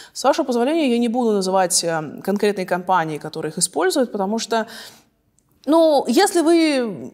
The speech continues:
в общем-то, к этим компаниям обратитесь, вы по описанию поймёте, что речь про них. А вот, э, если мы говорим про третью, более прозрачную схему, я расскажу про компанию, которую я знаю, что её используют,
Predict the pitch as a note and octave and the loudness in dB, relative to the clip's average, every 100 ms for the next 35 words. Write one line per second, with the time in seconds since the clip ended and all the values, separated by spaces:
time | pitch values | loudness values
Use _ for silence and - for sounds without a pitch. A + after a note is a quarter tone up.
0 | - B3 C#4 C4+ B3 G#3+ G3+ B3 A#3+ A3+ | 0 2 2 -2 0 0 2 2 2 0
1 | G#3+ A#3+ A3+ G#3+ G3+ G#3 G#4+ E4+ A3 F3 | 0 0 2 0 0 -2 -4 -2 -2 -2
2 | G3+ D4+ D4+ A#3+ G#3 G3 C#4+ C4 C4 G3 | 0 0 2 2 2 2 2 2 0 0
3 | A#3+ A#3+ - F3 F#3+ - F3 - F3+ C#3+ | 0 -2 -2 -2 -2 -2 -4 -2 -6 -6
4 | - - - - - _ _ _ - G3+ | -8 -16 -18 -18 -20 _ _ _ 2 4
5 | A#3+ A#3+ A#3+ A3 G#3 A#3+ B3 A#3+ G#3+ G#3+ | 4 2 0 2 2 2 2 0 0 2
6 | A3 A3+ G#3+ G3+ F#3+ F3+ F3+ F3 A#3 E4+ | 2 0 0 2 4 4 2 0 0 0
7 | G#4+ B3 F#3+ F#3+ F#3 F#3 F#3 F#3 D#3 - | 0 -2 -2 0 0 0 0 0 -2 -4
8 | - - C3+ C#3 - - _ _ _ _ | -8 -8 -8 -10 -14 -20 _ _ _ _
9 | - G#3+ B3+ C4 C4 B3+ A#3 G#3 G#3 G#3+ | -2 4 4 4 2 0 -2 -2 0 0
10 | G3+ G3 F#3+ G3 G3 G#3+ F#3+ F3 E3+ D#3 | 0 -2 -4 -2 0 0 0 -2 -6 -4
11 | E3 - F4 D#4+ G3 | -4 -2 0 2 0